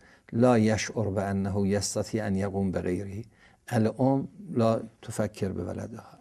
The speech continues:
الأب بولده، الولد بوالده. يوم لا يغني مولى.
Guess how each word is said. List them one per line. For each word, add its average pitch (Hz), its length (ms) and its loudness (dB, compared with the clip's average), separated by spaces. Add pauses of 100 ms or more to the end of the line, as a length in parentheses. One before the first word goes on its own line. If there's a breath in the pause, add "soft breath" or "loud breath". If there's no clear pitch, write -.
الأب 110 520 -2
بولده، 95 680 -6
الولد 101 560 0
بوالده. 92 480 -4 (540 loud breath)
يوم 165 320 4
لا 185 240 6
يغني 101 360 4
مولى. 95 320 -8